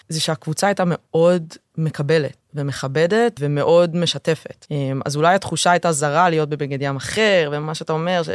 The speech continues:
שאתה לא יכול לתפוס ואתה לא יכול לעשות הרבה דברים, אבל מהצד השני, הבנים שהיו איתי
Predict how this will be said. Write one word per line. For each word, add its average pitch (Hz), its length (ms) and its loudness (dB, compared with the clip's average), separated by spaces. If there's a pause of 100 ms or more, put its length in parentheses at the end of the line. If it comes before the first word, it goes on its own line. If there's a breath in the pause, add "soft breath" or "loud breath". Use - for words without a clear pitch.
(160)
שאתה - 260 -10
לא - 60 -6
יכול - 180 -6
לתפוס 208 380 -2
ואתה 147 160 -4
לא 156 60 0
יכול 170 160 -2
לעשות 180 180 -4
הרבה 185 140 -2
דברים, 226 360 -2
אבל 160 420 -2 (140 soft breath)
מהצד 160 420 0
השני, 254 520 2 (100)
הבנים 170 400 2
שהיו 175 380 2
איתי 285 380 0